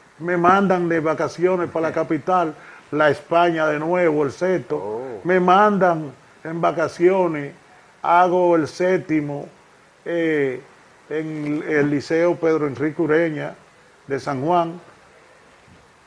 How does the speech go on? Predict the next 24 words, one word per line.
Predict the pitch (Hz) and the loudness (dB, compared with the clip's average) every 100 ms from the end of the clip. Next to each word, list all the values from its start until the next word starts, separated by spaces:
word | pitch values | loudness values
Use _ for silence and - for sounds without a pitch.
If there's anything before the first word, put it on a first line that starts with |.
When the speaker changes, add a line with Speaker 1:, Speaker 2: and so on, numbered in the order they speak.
| _ - - - | _ -20 -20 -8
Speaker 1:
A | 160 147 | -4 -2
su | - 151 | 0 2
vez | 170 | 4
vengo | 180 180 175 | 2 2 2
a | |
las | 165 | 2
vacaciones | 160 151 151 - 170 175 143 | 0 -2 -6 -2 -2 -2 -2
para | 160 | -2
acá | 151 156 160 | -2 0 0
y | 151 | 0
hago | 151 160 | 0 0
el | 156 | 0
octavo | 147 160 160 156 | -2 0 0 -2
en | 147 | -6
el | |
Liceo | 139 120 165 | -8 -4 -4
Juan | 151 147 | -4 -6
Pablo | 160 165 175 | -4 0 0
Duarte, | 165 165 156 139 - 180 - - - - - | 0 0 0 -4 -12 -14 -14 -20 -20 -20 -10
pero | 185 202 185 165 190 - - - | -4 0 2 0 -2 -10 -18 -8
en | 160 170 | -6 -4
ese | 196 196 | -2 -4
tiempo | 143 170 170 156 143 143 | -2 -2 -2 -4 -6 -6
construyen | 151 135 151 175 170 143 143 151 | -6 -6 0 2 2 2 -4 -8